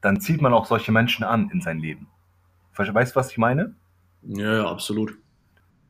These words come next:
Speaker 1: Und das war halt der Anhaltspunkt, wo ich gesagt hab, ich muss das alles nicht mehr wissen, so, weißt du, das ist alles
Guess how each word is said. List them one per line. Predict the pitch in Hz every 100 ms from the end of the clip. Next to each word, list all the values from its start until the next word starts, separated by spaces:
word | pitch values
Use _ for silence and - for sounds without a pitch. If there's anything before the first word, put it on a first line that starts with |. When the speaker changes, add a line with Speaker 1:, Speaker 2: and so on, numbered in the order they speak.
| _ _
Speaker 1:
Und | 107 104 107
das | 117 117 -
war | 120
halt | 117
der | 117
Anhaltspunkt, | 110 117 107 - 120 104
wo |
ich | 107 -
gesagt | 101 104 101
hab, | 101 95 - _ _ _ _ _ _ _ -
ich | -
muss | 110 107
das | 95
alles | 92 95
nicht | 95 92
mehr | 85
wissen, | 87 - 85 78
so, | 80
weißt | 78 80
du, | 101 95
das | 92 -
ist | 101
alles | - 98 95 -